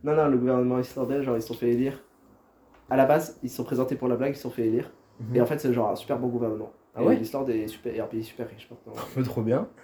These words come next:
Speaker 1: Et genre, c'est l'un des seuls, c'est l'un des pays qui s'est remis le plus vite de la crise de deux mille huit.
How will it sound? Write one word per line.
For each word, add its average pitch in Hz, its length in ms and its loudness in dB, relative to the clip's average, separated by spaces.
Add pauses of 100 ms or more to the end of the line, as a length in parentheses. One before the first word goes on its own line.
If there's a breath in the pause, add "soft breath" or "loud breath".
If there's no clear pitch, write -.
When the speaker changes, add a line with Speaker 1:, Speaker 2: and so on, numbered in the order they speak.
Speaker 1:
Et 120 140 6
genre, 117 160 0
c'est 117 180 0
l'un 120 160 2
des 120 80 0
seuls, 120 400 2
c'est - 160 -4
l'un 123 120 4
des 123 100 4
pays 135 160 0
qui - 80 -12
s'est - 160 -4
remis 123 260 0
le 123 100 4
plus 123 140 0
vite 131 140 4
de 123 80 6
la 120 80 6
crise 117 200 -4
de 123 80 -2
deux 120 80 4
mille 117 160 -2
huit. 113 240 -4